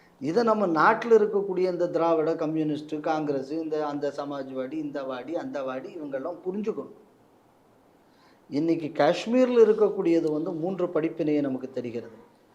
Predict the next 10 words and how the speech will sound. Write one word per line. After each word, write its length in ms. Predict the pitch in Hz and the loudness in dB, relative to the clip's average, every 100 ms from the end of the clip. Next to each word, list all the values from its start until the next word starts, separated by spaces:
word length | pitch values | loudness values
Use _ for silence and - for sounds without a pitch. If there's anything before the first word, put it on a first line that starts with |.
| _ _ _ - | _ _ _ 0
ஏற்கனவே 560 | 143 175 185 180 190 202 - - - | 2 2 2 0 2 0 -2 -14 0
பயங்கரவாதம், 680 | 143 160 170 160 156 156 147 | 2 4 4 4 2 2 0
தீவிரவாதத்துக்கு 760 | 151 156 147 147 139 147 131 | 2 2 4 2 0 -4 -6
மறைமுகமாக 640 | 127 139 165 156 160 151 151 | 0 0 2 0 0 0 0
இந்த 160 | 135 | -4
நாட்டுல 340 | 131 135 156 170 | -4 -2 -2 -2
உள்ள 240 | 156 147 | -2 0
எதிர்க்கட்சிகள் 560 | 131 151 160 160 160 139 | -2 -2 -4 -4 -4 -4
ஆதரவு 460 | 127 143 151 147 | -4 -2 -2 -2
தெரிவித்ததுனால 880 | 139 131 123 120 123 113 113 120 117 | -4 -6 -6 -10 -14 -10 -8 -8 -10